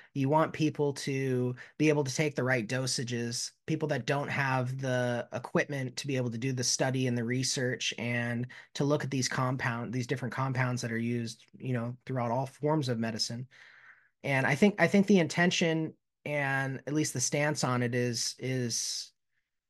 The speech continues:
at least partially correct. Um, I think that if we just offer better education,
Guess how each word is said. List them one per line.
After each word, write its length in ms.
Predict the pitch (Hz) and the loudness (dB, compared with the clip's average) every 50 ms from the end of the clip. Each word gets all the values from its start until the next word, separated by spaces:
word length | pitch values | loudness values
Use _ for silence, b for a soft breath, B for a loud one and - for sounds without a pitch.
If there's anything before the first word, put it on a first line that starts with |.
| _ _ _ _ _ _ _ _ _ _ _ _ _ _ _ _ _ _ _ - | _ _ _ _ _ _ _ _ _ _ _ _ _ _ _ _ _ _ _ 0
at 100 | - 156 | 6 8
least 200 | 180 202 196 - | 8 8 8 6
partially 460 | - - 175 165 - - 143 135 120 | 4 4 4 4 4 4 2 2 0
correct. 520 | 113 - - 120 104 90 85 - - - - - _ _ _ _ _ - | -2 -2 -4 -6 -4 -6 -8 -10 -14 -18 -18 -18 _ _ _ _ _ -8
Um, 300 | 123 131 123 123 123 123 | -4 -2 -2 -2 -2 0
I 140 | - 127 165 | 0 0 2
think 300 | 165 - 208 196 190 - | 4 6 6 6 6 6
that 320 | - 170 156 151 - - _ _ _ _ _ | 4 4 4 2 0 -4 _ _ _ _ _
if 180 | - 156 135 - | -2 0 2 2
we 80 | 165 | 2
just 220 | 156 165 170 - - | 2 2 2 2 2
offer 280 | - 143 151 139 156 | 2 2 2 2 0
better 300 | 143 123 135 131 135 127 | -2 0 0 -2 0 0
education, 840 | 90 104 123 123 135 - - - 131 135 131 - - 92 123 135 | 0 -2 -2 -4 -6 -8 -6 -4 -2 0 0 0 0 -2 -4 -8